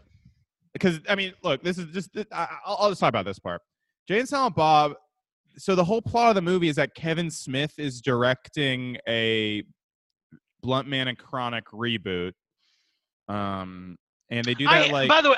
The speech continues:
Speaker 2: I hate meta humor. I'm getting so sick of things being aware of themselves.
Speaker 1: I know, and the thing is, like, <clears throat> it's such a bad movie, and Kevin Smith appears to be aware of how bad it is during the
Speaker 2: Yeah,
Speaker 1: movie.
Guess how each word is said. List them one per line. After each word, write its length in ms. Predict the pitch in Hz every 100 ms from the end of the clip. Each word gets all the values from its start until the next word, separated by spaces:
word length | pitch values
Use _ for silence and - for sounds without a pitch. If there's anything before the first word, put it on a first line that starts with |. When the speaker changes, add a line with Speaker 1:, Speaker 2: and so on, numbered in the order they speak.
| -
Speaker 2:
I 180 | 247
hate 340 | 240 247 254 180
meta 260 | 175 175
humor. 500 | 151 131 139 123 117 -
I'm 100 | 190
getting 280 | 240 247 226
so 320 | - 262 311
sick 460 | - 254 277 262 -
of 200 | 185 165
things 320 | 208 220 214
being 180 | 196 208
aware 380 | 165 165 170 165
of 100 | 135
themselves. 800 | 131 127 135 117 113 120 - - -
Speaker 1:
I 140 | 185
know, 240 | 208 269 190
and 180 | 165 165
the 80 |
thing 260 | 165 254 302
is, 200 | 269 165
like, 280 | 165 147 127 - 190
<clears throat> 200 | 160 _
it's 160 | 170 -
such 200 | 226 233
a 80 | 196
bad 360 | 139 139 160
movie, 600 | 160 131 143 180 220 214 -
and 320 | 139 135 123 -
Kevin 300 | - 156 196
Smith 320 | 180 180 175
appears 440 | 147 - 151 165 147
to 80 | 147
be 80 |
aware 520 | 135 117 110 123 117 107
of 80 |
how 220 | 101 113 113
bad 500 | - 107 117 107 98
it 120 | 90
is 540 | 85 78 87 - - _ _ _ _ _ _ - -
during 260 | 135 131
the 80 | 123
Speaker 2:
Yeah, 180 | 113 127
Speaker 1:
movie. 280 | 101 87